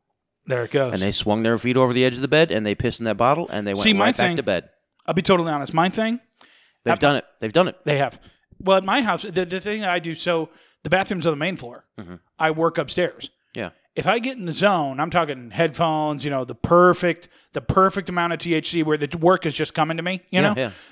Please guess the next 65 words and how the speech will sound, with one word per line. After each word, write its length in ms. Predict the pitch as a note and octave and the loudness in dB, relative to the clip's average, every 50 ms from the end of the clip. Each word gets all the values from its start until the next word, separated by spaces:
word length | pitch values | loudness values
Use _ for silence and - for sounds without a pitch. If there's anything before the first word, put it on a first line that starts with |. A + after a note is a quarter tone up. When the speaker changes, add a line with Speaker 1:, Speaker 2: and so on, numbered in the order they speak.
| - | -18
Speaker 1:
Then, 400 | - C#3+ F#3+ G3 F#3 F#3 F3+ F3+ - - | -2 0 2 2 2 0 -2 -6 -8 -2
then 360 | E3 G3 F#3+ F#3 F3+ F#3 - - | 0 0 2 2 0 -4 -4 0
I, 160 | E3+ F3 F3+ - | 2 2 2 2
it's 200 | - F3 E3+ - | 0 -2 -2 0
like, 160 | F#3 F3 D#3+ - | -2 -2 -2 -2
"Oh, 20 | F#3+ | -2
I 220 | F#3 F#3 F#3 F3+ | 0 0 0 0
really 260 | F3 E3 F3+ F3 E3+ | 0 -2 -2 -2 0
have 140 | E3 D#3 - | -2 -2 -2
to 80 | E3 D#3+ | -6 -4
pee." 280 | - F#3 F3 D#3+ - - | -2 -2 -2 -2 -2 0
I'm 160 | D3+ D#3+ F3+ | 0 0 2
not 180 | F#3+ F#3 F#3+ F3 | 2 0 0 0
going 160 | D#3+ E3 D#3+ | -2 -2 0
all 60 | D#3 | 0
the 60 | D#3 D3+ | 0 0
way 80 | D3+ | 0
down. 120 | D3+ D3 C#3+ | 0 -2 -4
I'm 60 | D3 D3+ | -4 -4
gonna 100 | D3+ C#3+ | -4 -2
break 240 | C#3 D#3 D#3+ D3+ - | 0 -2 -2 -2 -2
the 100 | D3 C3+ | -2 0
whole 140 | C3+ D#3 E3 | 0 0 0
rhythm. 320 | D#3+ D3 C#3 B2+ G#2+ - _ _ _ | 0 -2 -2 -4 -8 -16 _ _ _
I'm 240 | - _ - _ - | -20 _ -20 _ -6
gonna 100 | D3+ C#3 | -4 4
Speaker 2:
Mm. 40 | D3+ | 6
Speaker 1:
go 80 | D#3+ D#3 | 6 6
down 180 | D#3+ D#3 D#3 | 6 4 4
there. 100 | D#3 D#3 | 2 0
I'm 60 | D3+ D3 | -2 -2
gonna 80 | C3 - | -2 -2
see 180 | - C3 A#2+ | -2 -4 -2
her 480 | G2+ C3+ D#3 E3 E3 E3 E3 D#3+ D#3 D#3 _ _ _ _ _ _ _ _ _ _ | -2 0 2 2 4 4 2 2 0 -4 _ _ _ _ _ _ _ _ _ _
and 220 | C3+ C3 B2+ A#2+ - | -6 -6 -4 -4 -2
start 220 | - D#3 D3 C#3+ | 0 0 0 0
grabbing 260 | D3 D3+ D3+ D3+ D#3 C#3 | 0 0 0 0 -2 -2
her 160 | D#3 D#3 D3+ | 0 0 0
ass 440 | D3 C#3+ C#3+ C#3+ D3 C#3+ - - C#3+ | 2 2 2 2 2 0 0 -2 -4
and 120 | C3+ C3 C3+ | -6 -4 -2
I 120 | C3+ C3+ | -2 -2
s-, 240 | B2+ - - - - C#3+ C#3 - | -4 -4 -8 -8 -8 -8 -10 -4
talk 240 | - - D3+ D3 - | 0 0 0 0 -2
to 60 | D#3+ | -8
the 80 | D3 C#3+ | -12 -8
kids. 360 | - D#3 D3 C#3+ C#3+ C#3+ C3+ | -4 -2 0 0 0 -2 -4
It's 140 | C#3+ - - | -6 -8 -10
just, 160 | D#3 - - | -12 -10 -6
you 80 | F3+ D#3 | -6 -4
know, 100 | D3 C#3 | -4 -4
it's 120 | C3+ - | -2 -2
a 60 | F3+ C#3+ | 0 0
whole 120 | E3 F3 | 0 0
process. 520 | E3 F3+ G3 G#3+ G3+ - C#3 C3+ B2 - - _ _ | 2 2 2 2 0 0 -2 -2 -4 -6 -10 _ _
Speaker 2:
Yeah. 180 | B2 A#2+ F#2 - | -4 -2 0 0
Speaker 1:
I 40 | D#3+ | 0
wanna 180 | E3 F3 E3+ D#3 | 0 0 -2 -4
stay 160 | - F#3+ E3 | 0 0 0
upstairs. 380 | D3+ - - G3+ F#3 E3+ D#3+ - | 0 0 0 0 2 2 2 2
Don't 180 | E3+ D#3+ C#3 | 2 2 2
get 120 | - D#3+ D#3 | -2 -4 -4
involved. 420 | C#3+ C#3 D3+ D#3+ F3+ G3 - - - _ _ _ _ _ _ _ _ _ _ _ _ _ _ _ _ _ _ _ - | 2 4 6 6 6 4 2 -2 -10 _ _ _ _ _ _ _ _ _ _ _ _ _ _ _ _ _ _ _ -10
Gallon 280 | - B2 A#2+ B2 A#2+ B2 | -6 -6 -6 -6 -6 -6
jug 220 | - G3+ G#3 - _ _ _ _ _ _ _ _ _ _ _ _ _ _ _ - - | -8 -8 -8 -12 _ _ _ _ _ _ _ _ _ _ _ _ _ _ _ -20 -20
Speaker 2:
Yeah. 80 | A#2+ | -20